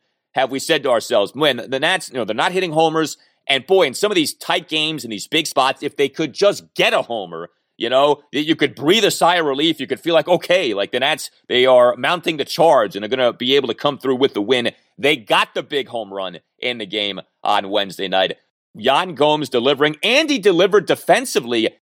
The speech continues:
gunning down Ronald Acuna Junior on an attempted steal of second base for the first out in the bottom of the first of an Acuna leadoff four-pitch walk. I tell you, man, I don't know how this has happened, but it's happened. Yan Gomes has become lights out.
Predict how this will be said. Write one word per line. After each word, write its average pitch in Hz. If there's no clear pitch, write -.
gunning 233
down 175
Ronald 185
Acuna 185
Junior 160
on 123
an 131
attempted 165
steal 160
of 147
second 151
base 131
for 123
the 107
first 147
out 123
in 113
the 101
bottom 127
of 127
the 104
first 117
of 110
an 110
Acuna 143
leadoff 123
four-pitch 131
walk. 117
I 190
tell 254
you, 262
man, 165
I 208
don't 277
know 285
how 196
this 226
has 214
happened, 202
but 160
it's 131
happened. 202
Yan 214
Gomes 214
has 180
become 175
lights 180
out. 240